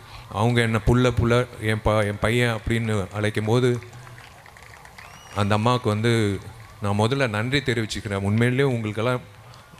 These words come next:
உங்களுக்கு, உங்களுக்கு நல்லது நடக்கணும்னு இத்தனை வருஷம் பாடுபடுற ஒரு அம்மா வந்து இன்னைக்கு நான் வந்து நன்றி தெரிவிச்சுக்கிறேன்.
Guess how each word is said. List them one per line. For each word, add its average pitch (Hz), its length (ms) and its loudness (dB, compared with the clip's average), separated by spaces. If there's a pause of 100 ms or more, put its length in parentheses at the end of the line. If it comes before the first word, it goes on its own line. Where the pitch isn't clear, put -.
உங்களுக்கு, 127 440 0
உங்களுக்கு 127 560 0
நல்லது 143 400 0
நடக்கணும்னு 143 680 -2 (760)
இத்தனை 151 320 0
வருஷம் 143 340 0
பாடுபடுற 127 680 2 (1400)
ஒரு 107 320 2
அம்மா 120 220 2
வந்து 117 380 0 (2250)
இன்னைக்கு 120 340 4
நான் 107 180 4
வந்து 120 240 2
நன்றி 120 400 0
தெரிவிச்சுக்கிறேன். 107 680 0